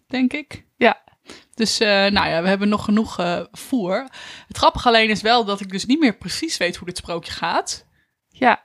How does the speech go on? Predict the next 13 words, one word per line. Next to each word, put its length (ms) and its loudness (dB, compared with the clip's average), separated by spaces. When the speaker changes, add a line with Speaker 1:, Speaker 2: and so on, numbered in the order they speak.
Speaker 1:
Maar 520 -2
wel 280 2
heel 200 4
veel 100 -4
sentiment. 520 -4
Floor, 240 2
waar 160 4
was 160 2
jij 220 4
toen 220 -4
je 80 -4
voor 240 0
het 300 -6